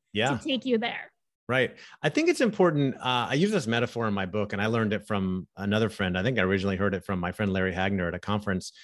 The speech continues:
Speaker 1: Um, this idea of, of thinking of us climbing a mountain, and you think you're climbing that mountain towards the peak, whatever that might be. And there are always going to be people ahead of you who have, like, figured things out. They're older, they're wiser,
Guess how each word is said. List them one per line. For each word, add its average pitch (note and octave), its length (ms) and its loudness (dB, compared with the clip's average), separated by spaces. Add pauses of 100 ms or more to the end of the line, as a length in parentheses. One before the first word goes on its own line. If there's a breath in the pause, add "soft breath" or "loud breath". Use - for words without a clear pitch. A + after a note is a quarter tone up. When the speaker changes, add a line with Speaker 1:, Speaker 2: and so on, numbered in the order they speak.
(280 loud breath)
Speaker 1:
Um, G2 340 0
this D3 160 2
idea D3+ 340 6
of, G#2+ 200 0
of A2+ 340 -2
thinking C3 280 2
of G#2 100 2
us A2 140 0
climbing A#2 360 0
a G2+ 40 0
mountain, G2 520 -2 (380 soft breath)
and A2 480 4
you A#2+ 160 0
think C3+ 240 0
you're C3 100 4
climbing C3+ 380 2
that A#2 120 2
mountain A2+ 420 0
towards G#2+ 260 -4
the G#2 80 -8
peak, A#2 360 -4
whatever G2+ 300 0
that F#2 160 0
might G2 220 -2
be. G#2+ 380 0 (300 soft breath)
And A#2 200 4
there D3+ 140 6
are - 180 0
always C#3 500 6
going A#2 220 2
to A2 60 2
be G#2 180 -2
people A2 420 -2
ahead G2 240 -2
of C3 140 0
you F#3+ 260 2
who C3+ 160 0
have, G#2 240 -2
like, G2+ 220 -4
figured G#2+ 340 -2
things G2 220 0
out. D3 320 4
They're F#2+ 140 -2
older, A#2 260 0
they're F#2+ 120 -2
wiser, G#2+ 480 2